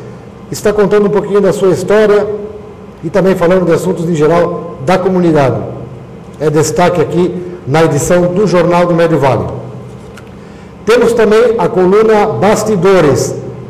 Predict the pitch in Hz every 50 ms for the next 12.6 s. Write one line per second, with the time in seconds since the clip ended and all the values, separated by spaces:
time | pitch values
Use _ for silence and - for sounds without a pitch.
0 | - - 156 - - 196 - - 202 214 214 208 180 170 156 160 180 196 - 202
1 | 190 - - 226 202 190 202 214 220 233 220 220 - - - - - 156 160 190
2 | 214 208 220 208 226 233 214 202 196 175 160 - - 202 185 170 - 196 190 196
3 | 208 214 214 208 214 - - - - - - - - - - - 131 - - 156
4 | 175 185 - 196 214 202 208 175 147 - - - - - - - - - - -
5 | - - - - - 151 165 196 240 262 254 247 170 - - - 196 196 214 226
6 | 220 226 226 - 226 226 - 254 262 254 214 - - 226 240 240 - - - 196
7 | 202 214 214 214 208 - 190 185 185 202 180 - 214 196 175 147 160 151 143 127
8 | - 110 104 98 - - - - - - - - - - - - - - - -
9 | - - - - - - - - - - - 196 196 220 220 233 226 - 214 185
10 | 165 208 214 208 208 - 185 175 - 202 196 196 196 - - 156 131 - - 190
11 | 202 208 214 214 208 - - - - - - - - 156 147 156 170 180 - 127
12 | 123 123 143 180 202 214 220 220 190 - -